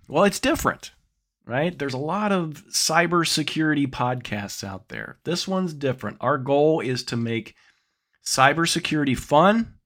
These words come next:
and approachable, right? So you may join, be part of the audience, understand that whether you've been, you're just getting interested in cybersecurity or you've been working in the industry for ten years,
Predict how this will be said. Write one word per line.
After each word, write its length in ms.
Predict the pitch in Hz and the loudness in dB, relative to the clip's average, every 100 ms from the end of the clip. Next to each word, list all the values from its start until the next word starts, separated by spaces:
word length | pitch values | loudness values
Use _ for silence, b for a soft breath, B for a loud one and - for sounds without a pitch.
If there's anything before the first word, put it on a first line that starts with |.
| _ _ _ _ | _ _ _ _
and 140 | 135 127 | -4 -2
approachable, 640 | 123 131 131 98 - - _ _ _ _ _ - | 0 0 0 -4 -8 -14 _ _ _ _ _ -14
right? 280 | 113 131 135 | -10 -8 -4
So 380 | - 123 123 120 b b b b b b _ | 2 4 4 -2 b b b b b b _
you 140 | 127 | 0
may 160 | 143 151 | 4 4
join, 580 | 135 170 175 190 196 185 B B B _ - _ _ _ _ _ _ | 8 10 10 8 6 2 B B B _ -20 _ _ _ _ _ _
be 100 | 127 | -6
part 280 | 120 143 151 | 2 6 6
of 80 | 143 | 6
the 120 | 135 | 8
audience, 640 | 135 160 180 190 - - - _ _ _ _ _ _ _ - | 8 8 6 4 0 -2 -8 _ _ _ _ _ _ _ -6
understand 680 | 139 135 131 151 147 143 139 | -2 -2 0 2 2 2 2
that 220 | 123 131 | 2 0
whether 260 | 131 131 | 0 2
you've 280 | 127 123 110 | 2 2 2
been, 380 | 135 135 131 101 | 0 2 0 0
you're 260 | 117 107 - - - | -2 -4 -6 -18 -2
just 420 | 160 175 175 - _ _ 127 | 2 2 0 -4 _ _ 0
getting 380 | 151 143 127 - | 2 2 2 0
interested 480 | 180 202 185 190 | 2 2 2 4
in 60 | 175 | 4
cybersecurity 720 | 180 170 165 - 170 170 - | 6 6 4 2 2 2 2
or 100 | 120 | 0
you've 160 | 120 110 | -2 -2
been 160 | 117 | -2
working 320 | 127 135 139 | -2 -4 -6
in 120 | 101 117 | -2 -2
the 120 | 113 | 0
industry 300 | 117 - 113 | -2 -4 -6
for 140 | 110 | -6
ten 260 | - 135 131 | -2 0 2
years, 420 | 135 135 131 | 2 2 -2